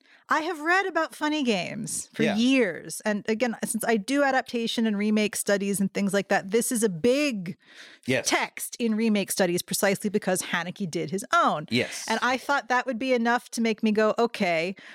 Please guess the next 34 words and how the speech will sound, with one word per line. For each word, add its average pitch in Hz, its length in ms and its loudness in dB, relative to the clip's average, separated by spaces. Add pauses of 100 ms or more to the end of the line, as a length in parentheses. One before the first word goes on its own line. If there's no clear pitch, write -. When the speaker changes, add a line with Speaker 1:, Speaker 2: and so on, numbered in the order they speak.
(120)
Speaker 1:
I'll 208 240 2
watch 214 380 0
this, 185 260 -2
and 196 60 0
then 196 100 2
I'll 190 140 4
want 202 240 2
to 220 80 -2
watch - 260 0
the 196 60 -2
second 208 400 0
one." 165 280 0
And 175 140 -2
I 180 460 -2 (420)
didn't 190 240 2
even 185 200 2
want 180 180 0
to - 60 -6
<laughs> - 60 -6
finish - 200 0
the 311 100 -8
first - 500 -2
one. 466 220 2
And 359 120 -8
I 302 80 -2
thought, 240 240 -2
"I, 240 260 2 (840)
I 349 120 -2
know 339 220 2
what 254 140 4
he's 196 240 0
doing 156 320 -4
with 170 160 -10
this." - 500 -6